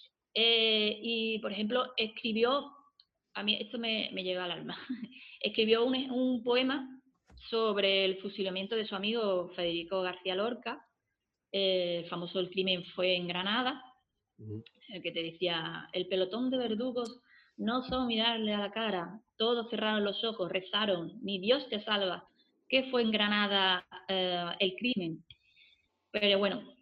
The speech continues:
Speaker 1: en fin. Pero Manuel, en el, el otro lado, estaba Manuel, que quedó como, eh, en la, en la historia de la literatura como el representan-, el representante de la,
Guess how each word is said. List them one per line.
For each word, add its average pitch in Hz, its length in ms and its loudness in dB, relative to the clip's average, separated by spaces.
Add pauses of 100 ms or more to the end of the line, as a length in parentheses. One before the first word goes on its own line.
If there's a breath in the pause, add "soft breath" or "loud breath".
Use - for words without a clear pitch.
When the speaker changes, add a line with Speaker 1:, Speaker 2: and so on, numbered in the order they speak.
(140)
Speaker 1:
en 220 160 2
fin. 170 340 -2 (180)
Pero 277 240 6
Manuel, 269 500 4 (160)
en 196 120 -2
el, 196 200 4
el 214 100 6
otro 220 180 2
lado, 240 420 2 (160)
estaba 208 360 2
Manuel, 202 640 0 (360 soft breath)
que 247 380 6
quedó 233 320 6
como, 202 720 0 (380)
eh, 202 280 2 (120)
en 214 100 2
la, 208 100 6
en 208 300 2
la 208 80 4
historia 226 300 0
de 277 80 4
la 277 60 4
literatura 277 600 2 (420 loud breath)
como 220 200 4
el 214 60 4
representan-, 214 720 2
el 202 200 2
representante 202 680 0
de 240 80 6
la, 190 380 2